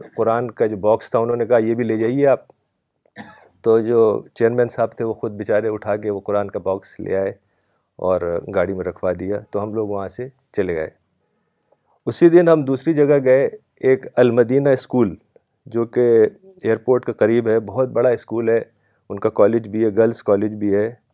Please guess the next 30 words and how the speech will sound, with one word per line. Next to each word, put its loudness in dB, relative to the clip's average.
اور -4
مسجد -2
بھی -4
ہے، -4
سینٹر -4
بھی -2
ہے۔ -4
اس -12
کے 0
جو 0
ذمہ 2
دار 6
ہیں، 0
ان -4
کا 0
نام -4
ہے -2
یاسین 0
علی -2
صاحب۔ -6
وہ 0
پچھلے -8
دنوں -2
آئے 4
تھے -4
اور -2
مولانا -2
سے -10
ملے -2
تھے، -12